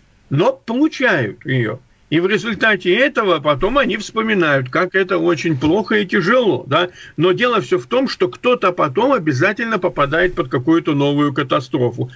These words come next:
в том числе под которую могли и сами приложить свои силы.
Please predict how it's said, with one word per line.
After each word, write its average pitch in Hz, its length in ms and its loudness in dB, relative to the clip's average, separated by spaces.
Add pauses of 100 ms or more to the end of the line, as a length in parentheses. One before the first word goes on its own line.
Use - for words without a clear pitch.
в - 60 -20
том 240 180 2
числе 240 380 0
под 196 160 -4
которую 202 480 2
могли 214 340 0
и 196 60 0
сами 180 340 0
приложить 156 640 0
свои 156 340 0
силы. - 380 -4